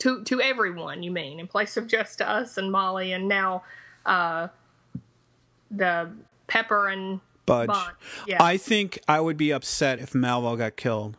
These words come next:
Speaker 2: just like I would have been upset if Anton Chigurh would have gotten killed. 'Cause he's, 'cause it's life, you know? It's like there's this bad stuff that happens to anyone and everyone. It's unpredictable.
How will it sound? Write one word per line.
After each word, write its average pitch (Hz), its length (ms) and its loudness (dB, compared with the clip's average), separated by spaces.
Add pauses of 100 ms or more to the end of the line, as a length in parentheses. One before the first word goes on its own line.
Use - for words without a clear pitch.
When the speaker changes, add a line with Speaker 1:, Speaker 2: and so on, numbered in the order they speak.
(480)
Speaker 2:
just 165 220 2
like 156 160 2
I 143 60 2
would 139 160 2
have 123 60 -4
been 127 120 0
upset 120 400 0
if - 200 -6 (140)
Anton 123 460 0
Chigurh 120 460 0
would 117 100 0
have 113 120 -6
gotten 117 280 -2
killed. 113 400 -4 (680)
'Cause 156 200 2
he's, 165 220 -2
'cause 151 220 0
it's 160 180 -2
life, 175 460 0
you 135 40 2
know? 135 160 2
It's 135 140 -2
like 131 200 0
there's 131 240 0
this 131 240 -2
bad 127 440 2
stuff - 380 0
that 123 120 0
happens 127 420 0
to 135 60 -6
anyone 127 380 -2
and 113 100 -2
everyone. 117 520 -2 (540)
It's - 100 -2
unpredictable. 123 920 0